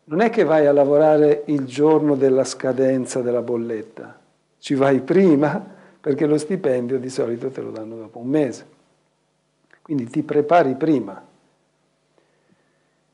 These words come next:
E l'illusione materiale, che in, in sanscrito viene definita maya, e significa maya, significa ciò che non è,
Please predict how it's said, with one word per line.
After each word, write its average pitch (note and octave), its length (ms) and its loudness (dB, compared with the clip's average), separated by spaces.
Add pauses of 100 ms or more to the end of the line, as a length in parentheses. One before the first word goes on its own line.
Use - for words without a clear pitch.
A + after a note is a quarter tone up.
(1300)
E B2 760 -4 (800)
l'illusione F#3+ 880 0
materiale, C#3+ 720 2
che B2 120 -10
in, A#2+ 560 -14
in C3 80 -16
sanscrito C#3 800 -4
viene B2+ 260 -8
definita C3 580 -6
maya, A#2 920 -6 (640)
e D2+ 140 -20
significa B2+ 580 -8
maya, B2 920 -6
significa B2 640 -8
ciò D#3+ 380 -4
che C3 160 -10
non A#2 240 -8
è, G#2 340 -14